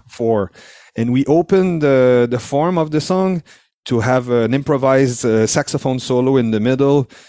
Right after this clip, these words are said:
In, uh, it was all diminished, uh, chord harmony, so very tense, you know, but we, we played with the dynamics like a, like a jazz band.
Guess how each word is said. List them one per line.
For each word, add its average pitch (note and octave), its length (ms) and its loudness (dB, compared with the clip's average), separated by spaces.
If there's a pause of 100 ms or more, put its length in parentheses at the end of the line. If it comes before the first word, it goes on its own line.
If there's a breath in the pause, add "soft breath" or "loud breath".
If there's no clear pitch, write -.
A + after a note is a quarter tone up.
(340 loud breath)
In, A2+ 200 0
uh, A2 420 2
it A2 120 -4
was B2 160 -2
all C3+ 180 2
diminished, B2 720 0
uh, A2+ 320 4
chord C3 300 2
harmony, C3 760 0 (320 loud breath)
so G#2+ 380 -2
very A2+ 300 0
tense, D3+ 520 0
you C#3 100 0
know, D3 280 2
but A2+ 260 -4
we, A2+ 300 2
we A#2 160 -2
played B2+ 260 0
with A#2 140 -4
the A2 80 -2
dynamics C3 920 -2
like A2 220 0
a, G#2+ 220 2
like A2 220 0
a G#2+ 40 0
jazz D#3 340 2
band. A2 360 -2